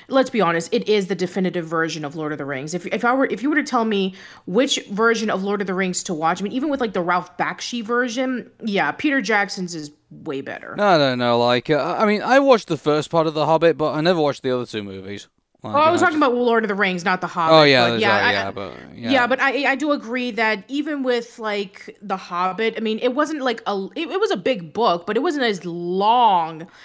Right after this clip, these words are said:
Speaker 1: as Lord of the Rings, and cutting it into three movies was a little bit overkill. I, I, two at the most,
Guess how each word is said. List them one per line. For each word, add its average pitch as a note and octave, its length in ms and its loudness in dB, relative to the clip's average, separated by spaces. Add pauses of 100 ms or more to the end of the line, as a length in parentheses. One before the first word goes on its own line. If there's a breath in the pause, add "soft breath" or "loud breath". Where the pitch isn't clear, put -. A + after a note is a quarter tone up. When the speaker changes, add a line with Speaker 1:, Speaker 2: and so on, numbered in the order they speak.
Speaker 1:
as G3 200 -2
Lord G3+ 280 -2
of F#3+ 60 -4
the F3+ 80 -6
Rings, E3 540 -6
and F#3+ 340 -4 (440 loud breath)
cutting F4+ 280 2
it F4 80 2
into D4 200 -2
three C4 320 -4
movies G#3+ 840 -2 (200)
was A3 200 -2
a G#3 60 -2
little G3+ 160 -2
bit F#3+ 200 -4
overkill. G3+ 920 -4 (180 loud breath)
I, - 380 -4
I, C#4+ 140 0
two B3+ 800 2 (120)
at A#3 180 0
the A#3 60 0
most, G3 600 -2